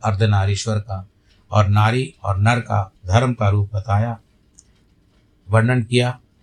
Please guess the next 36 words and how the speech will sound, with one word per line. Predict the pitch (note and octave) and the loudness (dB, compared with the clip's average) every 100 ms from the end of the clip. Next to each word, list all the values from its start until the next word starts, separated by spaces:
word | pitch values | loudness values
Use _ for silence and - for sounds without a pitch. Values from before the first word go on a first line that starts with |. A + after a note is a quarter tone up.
| _ _ | _ _
ये | G2 A2 | 0 0
सबके | - A#2+ - C3 | 0 -4 0 0
लिए | G#2 F#2 F2+ _ _ - | 0 -2 -6 _ _ 0
मंगलदायक | G#2+ A#2 A2+ A2 F#2 F2+ F2+ | 2 4 2 0 -2 -6 -10
है।" | F#2 - _ _ _ _ | -18 -20 _ _ _ _
तो | - - - | -20 -14 -2
आज | G#2 G2+ | 0 0
की | A2 | -6
कथा | G#2+ G2+ A2+ | -6 -2 0
के | G#2+ F#2+ F#2+ _ _ _ - | 0 -4 -6 _ _ _ -6
प्रसंग | G#2 A#2 A2+ | -2 0 0
को | G#2+ | 0
यहाँ | G2 F#2+ | -2 -2
पर | G2 F#2+ | -4 -6
रोकते | F#2+ G2 - B2 | -4 -4 -4 -4
हैं। | B2 B2 _ _ _ _ - A2+ - | -4 -6 _ _ _ _ -20 -20 -10
ईश्वर | G2 - G#2 | -6 -2 -2
करे | G2 G#2+ A#2+ A#2+ _ _ _ - | 0 0 0 -4 _ _ _ -12
ये | F#2+ | -8
सप्ताह | G2+ G2 G#2+ G2 | -6 -4 0 0
अच्छी | F#2+ A2 | -2 -4
तरह | G#2+ G#2+ | 0 0
से | A2 | 2
जाए, | G2+ A2+ A2+ - _ _ _ | 0 0 -4 -10 _ _ _
मैं | F#2+ | -2
आपको | F#2+ F#2+ G2 | -2 -2 -6
निरंतर | F#2 G2 G#2 G#2 G2+ | -4 0 0 0 -4
कथा | G#2 G2 G#2 | -4 -2 -2
सुनाता | G#2+ G#2+ G#2 A2 | 0 0 0 -2
रहूँ, | G#2+ G2+ G#2 _ _ _ _ - | -4 -4 -6 _ _ _ _ -2
आप | G2+ | -2
भी | F#2+ | 2
आनंद | G2 F#2+ G2+ G#2 | 0 2 0 0
के | G#2+ | -2
साथ | A2 G#2 G#2+ | 0 0 0
रहें। | G#2 G#2+ | 0 0